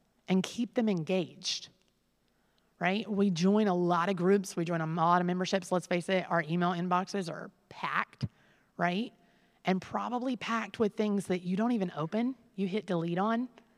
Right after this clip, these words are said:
I know that's me. Like, I'm, there's certain things where I'm just like, "Oh, I don't even know why I'm still subscribed to that," but I'm not hitting <laughs> unsubscribe. I'm just deleting, right? I see some heads nodding. So you don't wanna be that email in their inbox that's just getting deleted. You wanna keep them engaged.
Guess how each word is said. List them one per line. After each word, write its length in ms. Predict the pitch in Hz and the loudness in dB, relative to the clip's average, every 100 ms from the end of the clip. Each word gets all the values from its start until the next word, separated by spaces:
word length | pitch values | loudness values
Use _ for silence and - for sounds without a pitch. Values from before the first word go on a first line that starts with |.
| _ _ _ _ _ | _ _ _ _ _
I 120 | - 185 | -4 0
know 160 | 202 | 2
that's 200 | 190 185 | 0 -2
me. 260 | 190 196 208 | -2 -2 -2
Like, 200 | 208 170 | -4 -4
I'm, 280 | 170 185 170 196 | -4 -4 -4 -8
there's 380 | 190 185 185 - | -6 -2 -4 -2
certain 320 | 202 185 180 | -4 -2 -2
things 280 | 190 196 180 | 0 0 -2
where 80 | |
I'm 120 | 170 165 | -2 -4
just 160 | 165 | -4
like, 120 | 160 151 | -4 -2
"Oh, 220 | 165 156 - - | -2 -2 -6 -8
I 80 | 185 | -4
don't 160 | 185 | -2
even 140 | 185 175 | 0 0
know 100 | 170 | 0
why 100 | 170 | 0
I'm 120 | 170 | -2
still 180 | - 170 | -2 -4
subscribed 460 | - 156 - 175 | -4 -8 -4 -2
to 80 | 170 | 0
that," 180 | 151 147 - - _ | -2 -2 -6 -20 _
but 100 | 175 | -4
I'm 140 | 156 | -2
not 240 | 156 151 160 | -2 -4 -4
hitting 240 | 170 180 | 0 2
<laughs> 20 | |
unsubscribe. 720 | 165 175 165 143 - 160 190 | 2 0 -2 -6 -4 -2 -2
I'm 120 | 185 151 | -2 -4
just 200 | 156 - | -6 -6
deleting, 540 | 143 147 160 196 214 - | -6 -2 0 0 -2 -4
right? 300 | 180 190 262 - - - | -4 -4 -6 -16 -20 -18
I 40 | |
see 140 | - 185 | -8 -6
some 200 | 180 165 | -4 -4
heads 340 | 156 165 - | -4 -4 -4
nodding. 360 | 180 156 175 208 _ - _ - _ _ _ _ _ _ | -2 0 -2 -6 _ -20 _ -20 _ _ _ _ _ _
So 440 | - 220 190 175 - - - | 6 8 8 4 -2 -16 -2
you 160 | 214 | 0
don't 120 | 262 | 2
wanna 200 | 254 254 | 0 -2
be 240 | 220 233 247 | -4 -6 -4
that 260 | 240 220 | -4 -4
email 380 | 208 254 240 233 | -2 0 2 2
in 100 | 220 | 2
their 120 | 208 | 2
inbox 500 | 208 226 214 180 - | 2 4 4 2 -2
that's 260 | - 196 - | -10 -6 -4
just 400 | - 214 - - | -4 -6 -8 -6
getting 260 | 214 190 175 | -4 -2 -2
deleted. 540 | 156 185 214 151 147 | -2 -2 -2 -4 -6
You 220 | 180 196 | -4 -2
wanna 240 | 214 214 226 | -2 -2 -4
keep 380 | - 226 208 | -8 -10 -8
them 180 | - 185 | -6 -6
engaged. 720 | 165 156 151 147 185 - - | -6 -6 -8 -10 -12 -12 -14